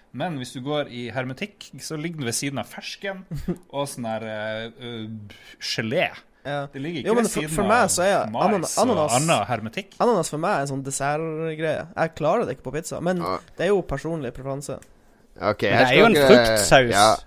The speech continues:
Speaker 4: Jeg skjønner ikke hvorfor ikke du kan ha ananas på når du, det er tomatsaus på pizzaen som er en frukt.
Speaker 2: Jo, men det, det har noe med at, eh, pizzaen i sin, i sånn, i sin pur, altså en ren pizza,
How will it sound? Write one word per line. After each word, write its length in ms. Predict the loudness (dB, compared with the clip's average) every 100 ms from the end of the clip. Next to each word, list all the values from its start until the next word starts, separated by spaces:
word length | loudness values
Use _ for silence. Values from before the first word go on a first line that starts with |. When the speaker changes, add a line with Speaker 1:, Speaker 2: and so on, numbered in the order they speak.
| -4
Speaker 4:
Jeg 100 | 0
skjønner 220 | 2 2
ikke 140 | 6 6
hvorfor 180 | 6 4
ikke 140 | 4 2
du 80 |
kan 180 | 4 4
ha 120 | 6
ananas 400 | 4 4 2 0
på 140 | -2 -2
når 140 | 0
du, 60 | 2 2 0 -8 0
det 80 | 2
er 40 | 2
tomatsaus 840 | 4 6 8 6 2 2 2 0
på 180 | 2 2
pizzaen 480 | 4 2 4 4 2
som 180 | -2 2
er 160 | 4 4
en 80 | 2
frukt. 420 | 0 0 -4 -18 -20 -18 -8
Speaker 2:
Jo, 140 | -6
men 100 | -2
det, 200 | 2 2 4
det 80 |
har 100 | 4
noe 160 | 4 2
med 120 | 2
at, 160 | 0 0
eh, 160 | 0
pizzaen 800 | 2 -2 0 0 0 -2 -6 -8 -10 -6
i 120 | -2
sin, 600 | 0 0 -4 -6 -8 -10 -12 -12
i 100 | -8
sånn, 340 | -8 -6 -8 -10
i 60 | -10
sin 160 | -8
pur, 300 | -6 -4 -4 -6
altså 240 | -8 -8
en 140 | -8 -2
ren 300 | -2 -2 -6
pizza, 420 | -8 -6 -6